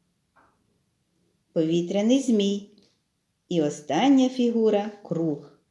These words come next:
І на круг схожий. Вірно, годинник. Молодці. Наступне завдання. Згадаємо склад чисел з двох менших, від двох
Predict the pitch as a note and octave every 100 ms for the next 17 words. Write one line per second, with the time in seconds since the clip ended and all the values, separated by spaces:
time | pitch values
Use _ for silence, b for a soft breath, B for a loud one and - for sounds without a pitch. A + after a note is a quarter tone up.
0 | _ _ _ _ - F3+ D3 - - D3+
1 | B3+ D4 - - B3+ B3 A#3+ A#3+ A#3 A#3+
2 | - - _ _ _ _ _ _ _ _
3 | _ _ _ _ _ _ _ _ _ _
4 | _ C#3 B2 C#3 F3 F#3 D#3+ D3 C#3+ -
5 | C#3 D3 B3+ A#3 D#3 E3+ F#3 D#3 C#3+ C3+
6 | - F3 A3+ D4+ C4 A3+ A3+ - - F#3
7 | D#3 - - _ b b b b b b
8 | b b b b _ _ _ _ _ F3
9 | E3+ - C#4 - C4 A3 G3 F3+ E3+ D3+
10 | D3 D3 E3+ b b b - F3 G#3 G#3+
11 | G#3 E3+ D#3 D3 - - F#3+ G3+ F3 F3
12 | - F#3+ D4+ - D3+ D3 - E3 E3 A3+
13 | - - G3 F3 D3+ D3+ - E3 - -
14 | E3+ E3+ D#3+ D#3+ A#3+ F#4 - -